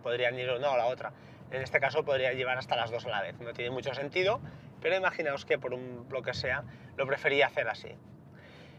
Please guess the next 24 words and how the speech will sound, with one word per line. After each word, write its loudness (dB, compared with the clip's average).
Ah, 6
más 0
cosas, -4
eh, -2
eh, -10
eh, -8
eh, 4
vale, 6
tema 2
control 4
parental 6
o 2
control... 0
Asus 0
lleva 6
una -2
serie 2
de 2
menús -2
que 0
están, 2
ah, 0
muy 0
chulos 2